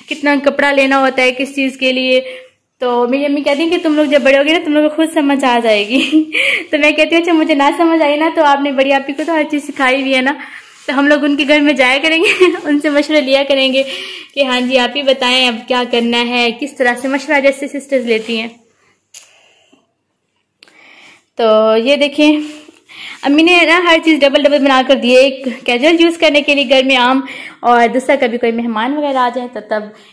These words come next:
एहतमाम <laughs> करने के लिए भी अलग-अलग सी चीज़ें बना कर दी हैं। तो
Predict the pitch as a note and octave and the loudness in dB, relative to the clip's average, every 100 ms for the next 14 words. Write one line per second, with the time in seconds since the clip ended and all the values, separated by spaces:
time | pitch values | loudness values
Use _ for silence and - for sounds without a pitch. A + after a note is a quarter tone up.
0 | - B3+ B3+ A#3+ B3 D#4+ G4 - F4+ E4 | 0 2 2 2 4 4 2 4 4 4
1 | D4 - B3+ A#3+ A3+ A#3 A3+ A#3+ B3+ - | -2 -6 -4 -4 -2 -2 -2 -4 -6 -10
2 | - - - A#3+ A#3 A3 G#3+ G#3+ A3+ A3 | -18 -18 -4 -2 0 -2 -6 -8 -10 -8
3 | G3+ G3 F#3+ F#3 F3+ F3 F3+ F#3 - _ | -6 -6 -6 -6 -6 -8 -8 -12 -18 _
4 | _ _ _ - | _ _ _ -12